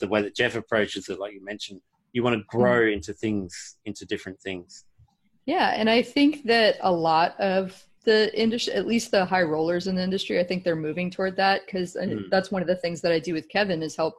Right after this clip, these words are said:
Speaker 2: connect clients and copywriters have the opportunity to get to know a lot of copywriters through coaching them, um, and feel pretty confident in their skills,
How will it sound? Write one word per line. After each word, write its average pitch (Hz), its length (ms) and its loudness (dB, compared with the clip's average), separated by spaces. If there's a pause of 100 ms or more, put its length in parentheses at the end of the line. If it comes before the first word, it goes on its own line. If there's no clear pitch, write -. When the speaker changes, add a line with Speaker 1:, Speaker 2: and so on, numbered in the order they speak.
(160)
Speaker 2:
connect 160 460 -8
clients 160 320 -4
and 156 140 -8
copywriters 160 640 -2 (340)
have 175 100 -2
the 160 80 2
opportunity 160 560 -2
to 156 60 -4
get 160 200 -2
to - 80 -8
know 151 240 -2
a - 40 2
lot 151 160 0
of 165 80 -6
copywriters 151 580 -4
through 160 180 -8
coaching 160 300 -6
them, 151 240 -6 (440)
um, 170 380 -4
and 165 160 -6
feel 156 160 -2
pretty 160 200 -4
confident 160 440 -4
in 156 60 -4
their 147 120 -4
skills, - 520 -8